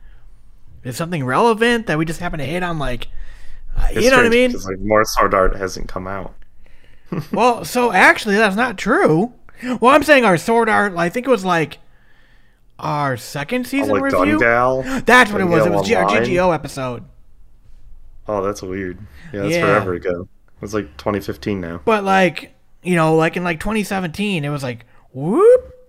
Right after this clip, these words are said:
Speaker 1: through the roof. And I'm like,
Speaker 2: <laughs>
Speaker 1: uh, "Okay, cool." 'Cause I don't get
Speaker 2: Ian,
Speaker 1: downloads.
Speaker 2: literally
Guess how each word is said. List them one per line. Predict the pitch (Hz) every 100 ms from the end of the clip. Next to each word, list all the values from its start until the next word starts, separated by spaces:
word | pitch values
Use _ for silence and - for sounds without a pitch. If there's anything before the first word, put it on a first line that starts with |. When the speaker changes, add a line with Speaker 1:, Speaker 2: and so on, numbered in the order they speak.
| -
Speaker 1:
through | 180
the | 196
roof. | 190 185 123 135
And |
I'm | 135
like, | 135 135 - - - 180
Speaker 2:
<laughs> | - - -
Speaker 1:
uh, | 143 147 139 135 123
"Okay, | - - 147 196 220 - - - -
cool." | - 196 202 117 113 - 196
'Cause | 220 202 -
I | -
don't | -
get |
Speaker 2:
Ian, | 254 98
Speaker 1:
downloads. | 202 139 120
Speaker 2:
literally | 127 135 135 123 117 107